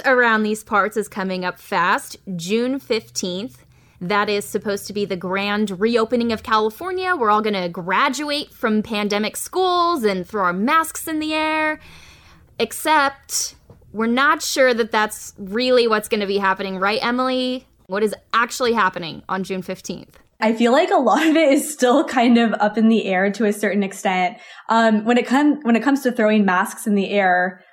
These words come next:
Speaker 2: only some of us are gonna <laughs> really be able to do that. Um, the California Workplace Safety Agency last week passed rules that essentially require employees in a lot of contexts to keep wearing masks in the workplace.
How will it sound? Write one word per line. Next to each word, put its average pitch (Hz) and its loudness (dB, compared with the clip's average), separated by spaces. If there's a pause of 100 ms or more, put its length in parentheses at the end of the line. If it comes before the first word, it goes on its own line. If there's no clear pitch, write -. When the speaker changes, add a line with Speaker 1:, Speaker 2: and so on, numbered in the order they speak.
(140)
Speaker 2:
only 277 6
some 254 4
of 240 4
us 240 4
are 247 4
gonna 247 6
<laughs> - -
really 294 6
be 277 6
able 269 4
to 262 2
do 247 2
that. 214 4
Um, 226 2 (440)
the 240 2
California 262 4
Workplace 226 0
Safety 214 0
Agency 208 2
last 202 0
week 196 0
passed 247 0
rules 220 2
that 208 2
essentially 233 2
require 190 0 (240)
employees 220 2
in 220 2
a 214 4
lot 185 4
of 196 -4
contexts 196 0
to 208 -4
keep 226 -2
wearing 196 2
masks 180 -2
in 196 -6
the 185 -2
workplace. 254 0